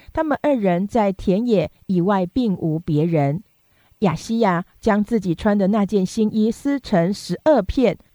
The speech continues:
亚西亚将自己穿的那件新衣撕成十二片，对耶罗波安说：“你可以拿十片。耶和华以色列的神如此说：我必将国从所罗门手里夺回，将十个支派赐给你。”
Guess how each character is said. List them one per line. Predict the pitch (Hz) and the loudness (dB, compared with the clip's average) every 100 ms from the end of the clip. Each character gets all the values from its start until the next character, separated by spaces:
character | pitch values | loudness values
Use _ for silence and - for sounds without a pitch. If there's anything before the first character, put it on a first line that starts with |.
| - | 0
亚 | 208 | 0
西 | - 233 | 0 0
亚 | 214 185 | 0 0
将 | 220 214 226 | 0 0 0
自 | 226 | -2
己 | 190 160 | 0 0
穿 | - 202 | 2 0
的 | 196 175 | 2 2
那 | 202 185 | 2 0
件 | - 180 | 0 0
新 | 175 226 214 | 0 0 0
衣 | 220 214 | 0 -2
撕 | - 269 277 | -2 -4 -2
成 | - 165 | 0 0
十 | 185 - | 0 -2
二 | 233 226 | 0 2
片， | - 233 190 180 _ - | 0 0 0 -2 _ -4
对 | 226 208 | 2 2
耶 | 202 202 | 2 2
罗 | 175 | 2
波 | 185 190 | 0 -2
安 | 202 208 | 0 -2
说 | - 202 196 202 - | 0 2 2 0 -2
：“你 | 190 175 | 0 0
可 | - 247 | 0 0
以 | 269 | 2
拿 | 160 147 | 0 0
十 | 143 - 160 | -2 -4 -6
片。 | - 254 - _ _ _ - | -2 -2 -2 _ _ _ -4
耶 | 269 | 0
和 | 262 220 | 2 2
华 | 220 196 - | 2 2 2
以 | 185 | 0
色 | 214 226 | 2 2
列 | 233 | 2
的 | 185 | 2
神 | 180 180 165 180 | 0 2 2 2
如 | 180 269 | 0 0
此 | - 180 | -4 -6
说： | - 214 202 208 - _ | -2 2 4 2 -2 _
我 | 220 214 | 0 0
必 | 311 | 0
将 | 277 269 277 | 0 0 2
国 | 190 175 196 | 4 4 2
从 | - 196 220 | 0 2 2
所 | - 196 | 2 4
罗 | 170 202 | 6 4
门 | 175 | 2
手 | 185 226 226 | 2 2 2
里 | 196 | 2
夺 | - 214 | 4 4
回， | - 196 165 180 _ - | 4 4 2 2 _ -2
将 | 196 208 | 0 0
十 | - 170 | -2 -2
个 | 185 175 | 0 0
支 | - 196 | -2 -6
派 | - 190 165 | 0 -2 -2
赐 | - 302 | -4 -2
给 | 208 156 | 0 0
你。” | 156 151 | 0 -2